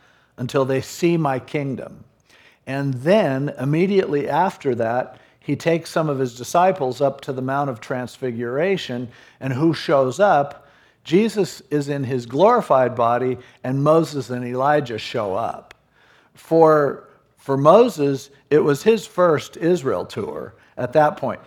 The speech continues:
He wasn't allowed to go into the promised land during his life, but here he's allowed. But there they are, the two of them together, talking to Jesus about what was going to happen. And so it was like Jesus was going,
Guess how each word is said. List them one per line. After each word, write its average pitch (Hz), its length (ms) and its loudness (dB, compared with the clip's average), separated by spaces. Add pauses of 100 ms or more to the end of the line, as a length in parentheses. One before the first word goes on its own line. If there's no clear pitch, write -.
(140)
He 165 140 2
wasn't 185 340 6
allowed 165 640 4
to 147 100 -6
go 143 240 4
into 143 140 -2
the 131 80 -6
promised 180 560 -2
land 127 360 -2 (380)
during 147 260 0
his 120 220 -4
life, 160 480 4 (320)
but 143 180 2
here 196 320 4
he's 147 220 -2
allowed. 131 420 2
But 135 140 -4
there 196 220 6
they 196 160 6
are, 180 180 8
the 139 140 0
two 180 180 2
of 160 120 2
them 135 180 -4
together, 135 500 0 (180)
talking 220 520 2
to 165 80 4
Jesus 160 560 -2
about 131 260 0
what 151 240 4
was 143 340 -2 (220)
going 143 440 0
to 113 180 -6
happen. 123 480 -4 (580)
And 160 160 -2
so 156 200 6
it - 20 6
was 143 120 2
like 139 220 4
Jesus 175 360 4
was 135 160 -10
going, 131 340 0